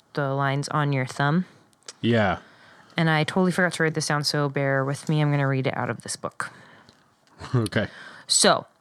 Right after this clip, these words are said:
Speaker 1: horizontal, which is the base to the center of your hand. So, like, this way across your hand.
Speaker 2: Okay, yeah, fingers up, they're, they would be horizontal.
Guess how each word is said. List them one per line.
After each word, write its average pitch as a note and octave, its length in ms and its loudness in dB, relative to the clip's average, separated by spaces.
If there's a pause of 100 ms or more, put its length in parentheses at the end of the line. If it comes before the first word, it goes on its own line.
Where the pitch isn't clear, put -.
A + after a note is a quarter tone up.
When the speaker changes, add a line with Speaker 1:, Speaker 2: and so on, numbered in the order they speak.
(520)
Speaker 1:
horizontal, F#3 1160 4 (200)
which E3 220 0
is D3 480 2 (100)
the D3 260 4
base D#3+ 600 2 (480)
to F3 180 0
the D#3 100 -2
center E3 480 2
of D#3+ 100 -2
your E3 120 2
hand. D#3 480 0 (200)
So, - 240 0
like, C3+ 420 0 (840)
this D3+ 340 -2
way C#3 220 2
across C3 380 -2
your C#3 80 -2
hand. C3+ 360 -2 (300)
Speaker 2:
Okay, F2+ 260 -4
yeah, F#2 220 -4
fingers A2+ 540 2
up, A2 360 0
they're, G2 360 0 (180)
they G2 140 -4
would F#2+ 160 -6
be F#2 160 -6
horizontal. F#2+ 500 -4